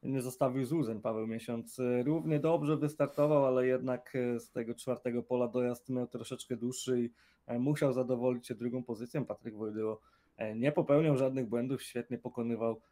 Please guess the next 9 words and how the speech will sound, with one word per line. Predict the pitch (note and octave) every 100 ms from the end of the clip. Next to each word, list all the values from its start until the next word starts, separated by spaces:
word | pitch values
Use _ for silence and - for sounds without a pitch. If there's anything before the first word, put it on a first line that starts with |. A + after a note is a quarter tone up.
| _
e, | - G#2+
każdy | - A#2 A2+
kolejny | A#2 A#2 A#2 A#2
łuk. | A2+ G#2+ - - - _ _ _ -
No | A#2+ A#2 A#2 D3
i | F3+
nie | F3
pozostawił | F3 D#3+ D#3 E3 D3
złudzeń. | D3 F#3 D3 A#2